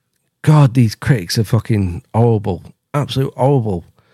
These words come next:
They'd do out to lick Disney's arsehole, won't they? They'll do anything to lick Disney's arsehole.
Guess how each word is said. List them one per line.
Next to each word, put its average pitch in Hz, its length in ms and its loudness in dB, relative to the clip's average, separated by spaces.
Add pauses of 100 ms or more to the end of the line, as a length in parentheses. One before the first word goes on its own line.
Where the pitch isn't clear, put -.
(160)
They'd 170 200 -2
do 180 180 2
out 170 260 0
to 135 100 2
lick 135 260 2
Disney's 120 440 2
arsehole, 98 460 0
won't 95 300 -2
they? 85 120 -10 (260)
They'll 139 140 4
do 139 340 0
anything 131 520 2
to 95 120 -4
lick 104 320 -4
Disney's 104 420 -2
arsehole. 80 560 -6